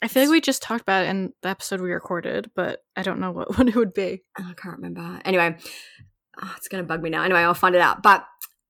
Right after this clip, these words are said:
Speaker 2: apparently, Colombia is one of several Latin American countries to adopt femicide laws in an attempt to curb the endemic violence against women by men in the region.
Speaker 1: I feel like that's not a thing here, but I feel like it should be.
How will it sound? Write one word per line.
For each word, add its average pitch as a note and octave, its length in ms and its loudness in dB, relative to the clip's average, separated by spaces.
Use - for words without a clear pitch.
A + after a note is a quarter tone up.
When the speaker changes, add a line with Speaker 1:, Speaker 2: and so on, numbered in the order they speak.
Speaker 2:
apparently, G3 540 4
Colombia G#3 540 4
is F#3 180 -2
one F3+ 300 2
of F3 440 0
several G#3+ 460 2
Latin F#3 260 4
American E3+ 320 -2
countries E3+ 440 -6
to - 140 -4
adopt F3 520 -2
femicide E3+ 500 -2
laws E3 300 -4
in - 140 -4
an F3+ 100 0
attempt E3+ 320 -6
to F#3 80 -8
curb E3 320 -4
the E3+ 100 -6
endemic E3 380 -4
violence E3 340 -2
against E3 300 -6
women F3+ 320 -2
by D#3 180 -2
men D#3+ 280 -2
in D3+ 160 -10
the D#3+ 80 -8
region. - 500 -10
Speaker 1:
I A#3+ 40 -20
feel D#4 160 0
like E4 80 4
that's - 140 -2
not G3 200 0
a - 20 -20
thing F3+ 200 -4
here, F3 240 -6
but E3 100 -6
I F3 80 -8
feel F3 160 -8
like F3+ 140 -8
it - 80 -14
should - 240 -10
be. A3+ 280 -12